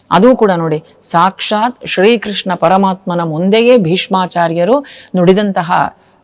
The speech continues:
ಆ, ಸ್ತೋತ್ರಗಳದುಗಳು. ಹಾಗಾಗಿ ವಿಷ್ಣು ಸಹಸ್ರನಾಮ ಹಾಗೂ ರಾಮಾಯಣ ಇದು ಎರಡೂ ಕೂಡ ನಮ್ಮಲ್ಲಿ ವಿಶೇಷವಾದ ಸ್ಥಾನವನ್ನು ಪಡೆದದ್ದು. ಯಾಕೆಂದ್ರೆ ಸಾಕ್ಷಾತ್ ಭಗವಂತನ ಮುಂದೆ ಹೇಳಲ್ಪಟ್ಟಂತಹ ಸ್ತೋತ್ರಗಳಾದದ್ರಿಂದ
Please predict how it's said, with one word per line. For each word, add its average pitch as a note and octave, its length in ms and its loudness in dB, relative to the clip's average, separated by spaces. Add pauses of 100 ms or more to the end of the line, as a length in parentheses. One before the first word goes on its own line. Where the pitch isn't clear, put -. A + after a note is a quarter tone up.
ಆ, C#3+ 140 -2
ಸ್ತೋತ್ರಗಳದುಗಳು. D#3+ 920 -2
ಹಾಗಾಗಿ F#3+ 840 -2
ವಿಷ್ಣು B3 320 2
ಸಹಸ್ರನಾಮ F3 640 -2 (200)
ಹಾಗೂ G#3 320 0
ರಾಮಾಯಣ D#3 500 -2 (180)
ಇದು E3+ 140 -4
ಎರಡೂ G3+ 380 2
ಕೂಡ A3 200 -2
ನಮ್ಮಲ್ಲಿ F3+ 760 -4
ವಿಶೇಷವಾದ A3+ 720 4
ಸ್ಥಾನವನ್ನು E3+ 600 -4
ಪಡೆದದ್ದು. D3+ 520 -6
ಯಾಕೆಂದ್ರೆ C#4 440 0
ಸಾಕ್ಷಾತ್ G#3+ 880 0
ಭಗವಂತನ G3 640 -2
ಮುಂದೆ G3+ 800 -2
ಹೇಳಲ್ಪಟ್ಟಂತಹ G3 920 2
ಸ್ತೋತ್ರಗಳಾದದ್ರಿಂದ D#3+ 1080 -4